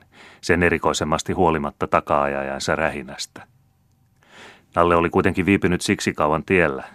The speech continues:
että Kustaan veret ennättivät siitä kuumimmilleen kiehahtaa.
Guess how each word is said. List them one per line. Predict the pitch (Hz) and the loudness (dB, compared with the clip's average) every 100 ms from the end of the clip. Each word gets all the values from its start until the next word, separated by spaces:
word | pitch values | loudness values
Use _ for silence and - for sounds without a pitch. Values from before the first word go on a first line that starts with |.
| - 123 | -16 -10
että | - | -4
Kustaan | - 117 - - 71 76 | 0 0 0 -2 -2 0
veret | 87 76 - | 0 0 -4
ennättivät | 71 71 - 78 - | -8 -6 -4 -4 0
siitä | 92 82 - | -2 -2 0
kuumimmilleen | 101 80 69 69 67 73 | 2 2 -2 -8 -8 -8
kiehahtaa. | - 82 69 78 - - 87 | -2 -2 -2 -8 -12 -16 -16